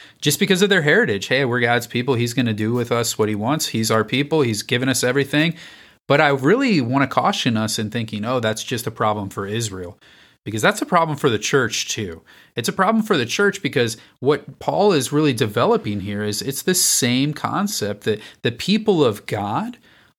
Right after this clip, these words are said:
are going to be the true people, but there's gonna be people who are attached to that who think that they're participating in the blessings, but are not. So just as not all of Israel was true Israel,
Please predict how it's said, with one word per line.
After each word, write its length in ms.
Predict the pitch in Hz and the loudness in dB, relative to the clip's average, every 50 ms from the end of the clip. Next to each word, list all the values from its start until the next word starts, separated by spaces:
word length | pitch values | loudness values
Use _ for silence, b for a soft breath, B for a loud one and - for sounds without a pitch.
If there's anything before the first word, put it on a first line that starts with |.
| _ - | _ 0
are 200 | - 143 143 135 | 2 2 2 2
going 260 | 127 120 147 147 151 143 | 2 2 2 2 2 2
to 140 | - 139 | -2 -4
be 180 | 120 117 135 135 | -2 0 0 0
the 160 | 127 117 117 | 0 0 -2
true 340 | 117 - - - 151 208 247 | -2 -4 -4 -4 -2 -2 -2
people, 400 | 226 - - 110 104 107 113 110 | -4 -4 -4 -6 -4 -2 -4 -4
but 140 | 107 131 131 | -4 -2 0
there's 200 | 175 196 190 - | 0 0 2 2
gonna 180 | 208 190 196 | 0 0 0
be 100 | 180 180 | 0 0
people 360 | 156 - - 196 196 196 175 156 | -2 0 -2 -2 0 0 0 2
who 120 | 175 160 | 2 4
are 100 | 139 123 | 4 4
attached 520 | 120 113 - - 151 170 196 - - - | 4 2 2 0 0 0 0 0 -2 -4
to 60 | - 113 | -2 0
that 200 | 113 110 - - | 0 0 0 -2
who 100 | 127 120 | -4 -8
think 380 | 117 - - 151 156 160 - | -8 -4 0 0 0 0 0
that 160 | - 143 - | 0 0 0
they're 100 | - 127 | 2 0
participating 840 | 117 - 123 113 - - 139 - - 131 117 123 117 117 117 117 113 | 0 0 -2 -2 -2 -2 -2 -2 -2 -2 -2 -2 -2 -2 -2 -2 -2
in 80 | 110 107 | -2 -2
the 80 | 104 | -4
blessings, 580 | 98 107 110 127 151 147 - - 101 98 95 - B B B B B B _ | -6 -4 -2 -2 -2 -2 -4 -6 -6 -8 -8 -10 B B B B B B _
but 120 | 117 110 | -4 -2
are 100 | 107 101 | -2 -4
not. 420 | 95 95 104 120 117 98 87 - - | -4 -4 -2 -2 -2 -2 -4 -6 -6
So 200 | - - 160 139 | -2 0 2 0
just 300 | 131 120 147 165 - - | 2 2 0 0 0 2
as 220 | 190 180 175 180 B B B B | 2 0 0 0 B B B B
not 240 | 135 135 139 135 - | 0 2 2 2 2
all 240 | 131 127 131 156 151 | 2 4 4 4 4
of 100 | 143 - 104 | 2 2 0
Israel 480 | - 139 160 160 - 139 131 127 123 | 0 0 0 0 0 0 0 2 2
was 160 | 113 113 107 - | 0 0 -2 -2
true 320 | - - - 151 156 117 | -4 -4 -2 0 0 0
Israel, 480 | 113 127 127 113 - 110 104 104 107 | 0 -2 -4 -2 -4 -4 -4 -6 -6